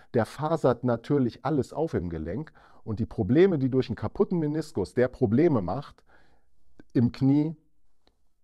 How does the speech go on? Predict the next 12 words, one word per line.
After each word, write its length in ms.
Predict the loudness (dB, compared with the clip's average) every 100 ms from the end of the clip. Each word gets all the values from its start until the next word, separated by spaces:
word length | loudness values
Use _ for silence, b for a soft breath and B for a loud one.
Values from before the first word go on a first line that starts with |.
| -20 -20 -20 -6
entstehen 520 | -4 0 2 4 2
können, 360 | 0 -2 -2 -6 _ -20 -20 -16 -16 -10
sind 280 | -4 -2 -2
um 140 | -6
ein 180 | -6 -6
Vielfaches 560 | -4 -2 -2 -4 -4
größer, 560 | -2 0 0 0 -2 -4
als 220 | -6 -6
wenn 160 | -4 -2
ihr 160 | -2 -2
jetzt 300 | -4 -6 -12
einen 320 | -10 -10